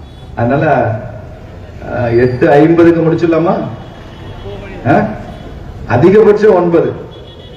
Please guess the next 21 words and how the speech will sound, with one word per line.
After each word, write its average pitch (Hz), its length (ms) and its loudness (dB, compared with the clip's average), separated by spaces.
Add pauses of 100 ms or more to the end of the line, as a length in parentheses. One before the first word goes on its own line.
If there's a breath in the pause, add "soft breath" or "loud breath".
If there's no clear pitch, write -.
(340)
ஒன்பதை 202 580 6
தாண்டி 208 340 2
ஒரு 180 240 4
நிமிடம் 202 420 2
கூட 202 180 4
ஆகாது 180 380 2
என்று 175 260 0
உங்களுக்கு 160 380 0
உறுதியளிக்கிறேன். 143 640 -2 (1400)
எந்த 170 300 4
அளவுக்கு 220 380 4
முன்னால 190 480 2
முடித்து 190 320 2
நீங்க 175 220 2
எல்லாம் 170 260 2
ஊருக்கு, 170 360 4
வீட்டுக்கு 160 480 -2
போகணுமோ, 147 380 0 (1120)
கருத்துக்களை 165 600 2
சொல்லிவிட்டு 151 480 0
விடைபெறுகிறேன். 131 640 0